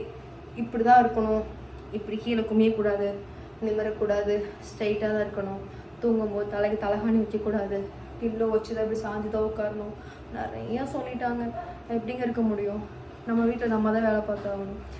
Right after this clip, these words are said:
பாத்திரம் கழுவி ஆகணும், வீடு கூட்டி ஆகணும், சமைச்சாகணும், சேலை எடுத்து மேல போட்டாகணும். என்ன பண்றது? நம்ம,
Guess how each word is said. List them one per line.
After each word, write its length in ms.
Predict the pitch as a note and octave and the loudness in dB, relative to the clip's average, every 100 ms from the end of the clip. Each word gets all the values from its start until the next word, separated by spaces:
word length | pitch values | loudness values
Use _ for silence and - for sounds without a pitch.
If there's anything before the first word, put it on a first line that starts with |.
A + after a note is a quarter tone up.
| - - | -12 -6
பாத்திரம் 380 | A3+ A3+ A3 A3 | -4 0 2 4
கழுவி 240 | G#3+ G#3+ | 4 2
ஆகணும், 380 | G#3 G#3 G3+ A3+ - - - - | 2 -2 -4 -8 -10 -14 -16 -10
வீடு 200 | B3 A#3 | -6 -4
கூட்டி 260 | A#3+ A#3+ A#3 | -2 0 2
ஆகணும், 400 | A3+ A3+ A3 A3 - - - - - | 4 4 2 0 -4 -14 -14 -12 0
சமைச்சாகணும், 840 | B3 B3+ C4 D#4 C4+ D4 B3 B3 - - | 0 2 2 2 4 2 0 -2 -8 0
சேலை 380 | - B3 B3 B3+ | 6 8 8 4
எடுத்து 280 | A#3 - | -4 -4
மேல 260 | C4+ B3 B3 A#3+ | -2 2 4 2
போட்டாகணும். 680 | A#3+ A#3+ A#3+ B3+ A#3+ A3+ A3 - - - - - | 0 0 0 2 4 4 2 -4 -12 -14 -12 0
என்ன 220 | D4 C#4 | 2 2
பண்றது? 520 | G#4 G4+ E4 C4+ A3 G#3 G3+ - - - - - - - - | 2 2 0 0 0 0 0 -8 -14 -16 -16 -14 -14 -14 -6
நம்ம, 300 | - F4 G#4+ | 0 2 2